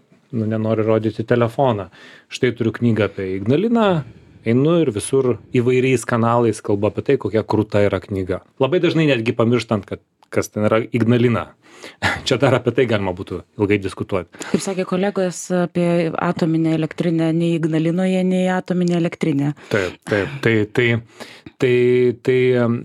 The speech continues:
Speaker 1: tai kaip ir jūrų kiaulytė, nei tai jūrų, nei tai kiaulytė. Bet, e, bet, e, e,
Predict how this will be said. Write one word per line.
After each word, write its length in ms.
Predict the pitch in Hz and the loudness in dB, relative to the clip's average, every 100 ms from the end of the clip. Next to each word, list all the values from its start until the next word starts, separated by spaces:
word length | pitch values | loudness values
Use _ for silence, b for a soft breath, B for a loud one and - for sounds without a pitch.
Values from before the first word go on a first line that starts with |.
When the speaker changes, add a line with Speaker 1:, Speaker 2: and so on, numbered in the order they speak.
| - | -4
Speaker 1:
tai 140 | 143 | -2
kaip 200 | 170 156 | 0 0
ir 80 | 151 | 0
jūrų 160 | 147 135 | 0 0
kiaulytė, 360 | 127 104 90 95 | 0 -2 -4 -2
nei 160 | 110 110 | 0 2
tai 100 | 113 | 0
jūrų, 240 | 139 127 117 | 2 2 2
nei 80 | 107 | 0
tai 80 | |
kiaulytė. 360 | 110 101 95 104 | 0 0 -2 -2
Bet, 260 | 123 123 143 | -2 -2 0
e, 220 | 139 127 120 B B B - | 0 0 -6 B B B -6
bet, 480 | 113 139 139 - 147 | 0 0 0 -2 0
e, 80 | 143 143 139 135 - - _ _ _ _ _ _ | 2 4 4 2 -2 -10 _ _ _ _ _ _
e, 240 | 127 123 | 0 2